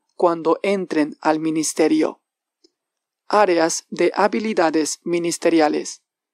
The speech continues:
Existen cuatro áreas básicas para mejorar las habilidades ministeriales de uno.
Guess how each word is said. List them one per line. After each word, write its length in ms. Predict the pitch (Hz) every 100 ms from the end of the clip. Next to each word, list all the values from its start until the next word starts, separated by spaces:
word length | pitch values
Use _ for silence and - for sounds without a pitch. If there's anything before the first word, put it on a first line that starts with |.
| _ _ _ _ -
Existen 720 | 214 - 254 247 - 220 196
cuatro 540 | - 247 262 262 254 -
áreas 440 | 196 196 180 160 190
básicas 640 | 202 208 220 - 202 - - - -
para 240 | 214 202
mejorar 600 | 196 196 202 226 208 196
las 280 | - 170 175 -
habilidades 760 | 214 226 220 185 170 170 165
ministeriales 880 | 175 170 196 - 202 175 156 165 156
de 100 | 175
uno. 420 | 190 202 147 -